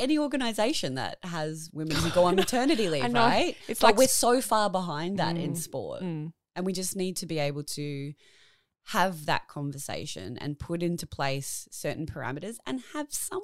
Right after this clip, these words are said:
Speaker 1: flexibility as well, because that, you know, as we all know, it can be a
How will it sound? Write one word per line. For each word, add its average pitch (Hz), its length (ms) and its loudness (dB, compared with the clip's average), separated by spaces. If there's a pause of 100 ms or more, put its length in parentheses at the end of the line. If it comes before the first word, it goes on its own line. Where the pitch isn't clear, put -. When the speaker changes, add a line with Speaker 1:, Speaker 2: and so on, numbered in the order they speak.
(120)
Speaker 1:
flexibility 330 920 -12 (100)
as 294 240 -14
well, - 320 -10
because 165 400 -10
that, 147 220 -8 (320)
you 175 120 -10
know, 170 280 -8
as 147 260 -8
we 160 140 -6
all 190 160 -2
know, 143 340 -4 (640)
it 170 160 -12
can 185 160 -6
be 175 420 -6 (340)
a 147 460 -10